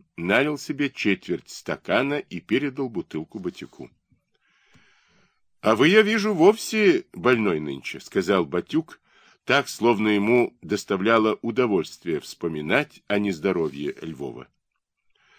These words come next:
Серпилин посмотрел на Львова. Его худое треугольное лицо с темными мешками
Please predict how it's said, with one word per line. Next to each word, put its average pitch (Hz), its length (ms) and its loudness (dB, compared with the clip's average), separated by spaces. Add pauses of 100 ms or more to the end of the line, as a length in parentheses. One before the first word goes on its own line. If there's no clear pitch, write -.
(320)
Серпилин 190 600 0
посмотрел 117 540 -2
на 131 120 -6
Львова. 67 540 -8 (1120)
Его 147 260 0
худое 139 480 4
треугольное 113 760 2
лицо 107 580 -2 (340)
с - 160 -20
темными 90 480 0
мешками 85 720 -4